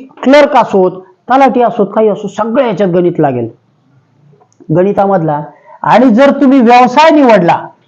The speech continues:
व्यवसाय करायचा असेल, उद्योग धंदा करायचा असेल किंवा तुम्ही बिझनेस करायचा निवडला, त्यालाच बिझनेस तसंच म्हणतात व्यवसायाला इंग्लिशमधून, तर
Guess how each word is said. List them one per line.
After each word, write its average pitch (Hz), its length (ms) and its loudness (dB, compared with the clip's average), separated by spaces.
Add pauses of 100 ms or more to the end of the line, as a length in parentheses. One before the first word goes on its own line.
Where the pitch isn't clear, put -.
(440)
व्यवसाय 220 480 2
करायचा 220 380 2
असेल, 170 420 -4
उद्योग 208 460 2
धंदा 185 340 2
करायचा 190 420 0
असेल - 540 -6 (200)
किंवा 240 240 2
तुम्ही 233 260 0
बिझनेस 220 480 2
करायचा 214 340 0
निवडला, 180 360 0
त्यालाच 190 360 -2
बिझनेस 175 520 -4
तसंच 190 240 -4
म्हणतात 143 320 -4
व्यवसायाला 151 480 -2 (140)
इंग्लिशमधून, 156 500 -2 (680)
तर 269 200 4